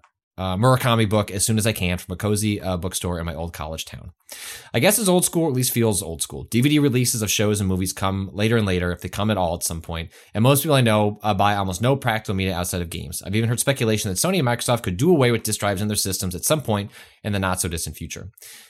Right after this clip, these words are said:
Have you all completely foregone the physical in all mediums and gone in all digital? I'm especially curious with the newest and youngest Whack Packer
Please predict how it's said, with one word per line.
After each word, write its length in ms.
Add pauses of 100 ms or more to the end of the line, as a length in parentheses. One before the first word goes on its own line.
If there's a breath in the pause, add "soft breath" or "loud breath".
(120)
Have 120
you 80
all 100
completely 360
foregone 560
the 60
physical 380
in 60
all 100
mediums 400
and 100
gone 160
in 60
all 80
digital? 500
I'm 60
especially 380
curious 400
with 100
the 80
newest 420
and 80
youngest 520 (1040 soft breath)
Whack 280
Packer 460